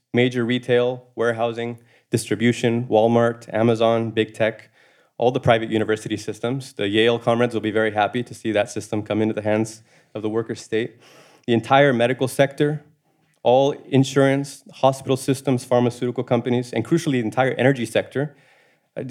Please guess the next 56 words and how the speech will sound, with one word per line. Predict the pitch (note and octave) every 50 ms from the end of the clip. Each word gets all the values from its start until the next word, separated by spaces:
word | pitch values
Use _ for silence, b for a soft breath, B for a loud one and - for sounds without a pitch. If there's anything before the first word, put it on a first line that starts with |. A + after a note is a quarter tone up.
| - -
can, | - C#3+ C#3+
isn't | D3 C3+ - F3+
it | E3 - -
crazy | - A#2+ B2+ C#3+ C#3+ C#3
that | A2+ G#2+ A2
the | -
grid, | G2 G#2 G2+ G#2 A#2 B2 -
something | - C3+ C3+ - D3 B2+
as | A2+ A2 -
fundamental | - C3 B2 A#2+ A2 G#2+ G#2+ A#2 A#2+
as | G#2+ G2
how | - - A#2 A#2
we | A#2+ A2
power | - - A2+ A2 A2+ A#2
the | G#2+ G2
country, | - A2+ A2+ A2+ - C3 B2 A2+
is | G#2 F#2+ - - - -
in | - A#2+
the | A2+ G#2+
hands | G2+ G#2 A2 A2+ A2+ A2+ - -
of | - G#2+ -
private | - - A2 G#2+ A2+ - -
companies? | A#2 A#2 A2+ G#2+ G2+ G2 G2 G2 - - _ b b b b b
We'll | B2+ A#2
put, | G#2+ - - C3 A#2+ -
put | - A#2+
an | A#2 G#2+
end | G#2+ -
to | -
that. | F#2+ G#2 A2 - - - _ b b b b b b b b b b b b b b _ - - _ -
Mo-, | B2+ C#3+ E3+
by | - D3 D#3+
the | F3+ F3
way, | E3 C3+
most | A#2+ D3 F#3 - -
of | G3
these | G3 F3 C#3+
monopolies | B2+ A#2 B2 E3 F#3 - C#3 A#2 A2
are | A2+ A2
extremely | G#2+ - - - - - C#3 F3 G3+ F#3+ C#3+ A#2+ A2
well | G#2+ G#2+ A2+ A#2 A#2 A2+
organized | G#2+ A#2 C3 B2+ G#2+ G2+ F#2+ G2+ F#2+ - - -
within | B2 A2+ A2 G#2+ - C#3 D#3 D#3+ C#3+ A#2
the | G#2+
company. | - - G2+ F#2 - G2 G2 F#2+ F2+ - -
You | A#2 A#2+
have | C#3+ C#3 C3
a | -
high | G#2+ - - C#3+ D#3 F3 E3
degree | C#3 A#2+ A2 A#2 A2+ A2+ A2+ A2+ A2 A2 b b b b b
of | A2+ G2+ - -
planning | - C3 B2+ C3 B2 A2+ A2
down | A2 A#2 C3 C3+ C3+
to | B2+ -
every | - C3+ D3 C#3 A#2+
detail. | A2 A#2+ D#3 D3+ - A2 G2 F#2+ F#2+ G2+ G#2+